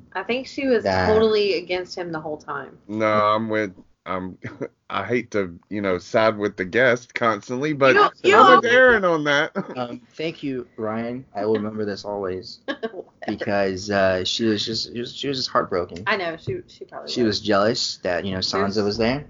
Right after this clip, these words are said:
Speaker 2: and, uh,
Speaker 1: there's not a whole lot to go
Speaker 2: her,
Speaker 1: on that.
Speaker 2: her baby
Speaker 3: She
Speaker 2: boo,
Speaker 3: went for the
Speaker 2: like,
Speaker 3: throat when she
Speaker 1: But you
Speaker 3: slept
Speaker 1: know
Speaker 3: with his
Speaker 1: what?
Speaker 3: dad. <laughs>
Speaker 1: He died, so.
Speaker 2: She's dead, yeah.
Speaker 3: Yeah, just another bad decision on Tyrion's part,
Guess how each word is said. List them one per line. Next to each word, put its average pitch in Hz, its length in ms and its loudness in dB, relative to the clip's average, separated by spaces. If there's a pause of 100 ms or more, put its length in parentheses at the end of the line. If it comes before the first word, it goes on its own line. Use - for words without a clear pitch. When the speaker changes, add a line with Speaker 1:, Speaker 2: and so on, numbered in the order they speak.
Speaker 2:
and, 95 220 -2
uh, 90 220 0 (120)
Speaker 1:
there's 190 260 -10
not 175 220 -6
a 170 80 -4
whole 160 220 -8
lot 147 320 -6
to - 100 -20
go 156 120 -4
Speaker 2:
her, 151 60 0
Speaker 1:
on 151 200 -4
that. 151 240 -10
Speaker 2:
her 101 260 -2
baby 104 240 2
Speaker 3:
She 101 60 -4 (180)
Speaker 2:
boo, 107 60 4
Speaker 3:
went 196 260 2
for 147 140 0
the 123 140 4
Speaker 2:
like, 101 100 -4
Speaker 3:
throat 120 440 2
when 101 220 -8
she 110 220 -10
Speaker 1:
But 226 80 -2
you 202 60 0 (100)
Speaker 3:
slept 139 120 2
Speaker 1:
know 311 120 0
Speaker 3:
with 104 100 -4
his 101 140 -2
Speaker 1:
what? - 160 -10
Speaker 3:
dad. 117 680 -2 (140)
<laughs> - 160 -20
Speaker 1:
He 339 480 0
died, 139 540 -2 (100)
so. 78 800 -6 (160)
Speaker 2:
She's - 300 -6
dead, 87 340 -4
yeah. 87 300 -4 (380)
Speaker 3:
Yeah, 156 140 -4
just 156 280 -8
another 127 400 2
bad 113 340 4
decision 120 560 -6
on 95 240 -4
Tyrion's 92 600 -6
part, 78 340 -2